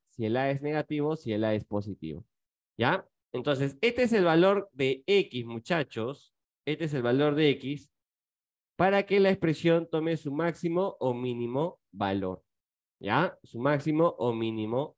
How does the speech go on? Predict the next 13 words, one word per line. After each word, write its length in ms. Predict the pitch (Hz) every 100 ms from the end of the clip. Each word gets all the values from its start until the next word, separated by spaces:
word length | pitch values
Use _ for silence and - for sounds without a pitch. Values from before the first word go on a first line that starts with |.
| _
valor. 460 | 101 92 80 76 - _ _ _ _ -
Ok, 400 | 120 113 110 123 120 110
profe. 320 | 98 92 _ _ -
Acuérdate, 520 | 113 151 165 165 156
por 120 | 139
favor, 320 | 135 127 156
de 120 | 160
lo 100 | 135
que 80 | 113
te 120 | -
estoy 260 | 104 - 127
enseñando 400 | 135 135 117 123
ahorita. 440 | 151 185 - 87